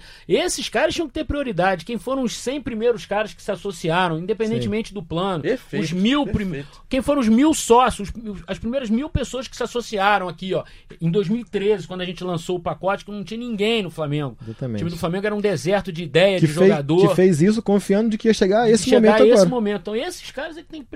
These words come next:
Speaker 1: tem que ter prioridade. Não é porque, é, o cara que paga duzentos e setenta reais, o cara pode ser um empresário, ter muito mais dinheiro do que o torcedor que comparece, que chora pelo Flamengo,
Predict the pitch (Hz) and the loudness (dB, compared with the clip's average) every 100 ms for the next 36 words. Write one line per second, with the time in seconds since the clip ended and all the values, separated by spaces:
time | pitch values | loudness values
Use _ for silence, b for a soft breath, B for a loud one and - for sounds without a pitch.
0 | 294 - 262 - 254 240 247 214 160 196 | -16 -16 -18 -16 -14 -6 -6 -2 2 2
1 | 180 214 247 277 - 247 196 B B B | 0 -4 -6 -8 0 2 2 B B B
2 | - 185 180 170 165 160 175 196 - - | 0 4 4 2 -6 -6 -2 -2 -4 -4
3 | 185 185 170 165 196 185 180 165 175 185 | -2 -2 -2 -2 -4 -6 -10 -10 -8 -8
4 | 175 170 190 220 - 294 294 - 262 277 | -4 -2 0 -2 -6 -6 -4 -4 -4 -6
5 | 277 - 233 180 233 233 214 220 220 220 | -6 -2 0 2 0 -2 -4 -6 -6 -6
6 | 208 202 214 233 233 254 262 226 233 196 | -4 -4 -4 -4 -8 -10 -8 -4 -2 -2
7 | 226 214 - 196 180 160 196 196 - 175 | -4 -6 -8 -4 -4 -2 -2 -4 -8 -10
8 | - 196 202 175 185 175 170 156 170 202 | -2 0 0 -2 -6 -8 -8 -6 -4 -4
9 | 190 | -6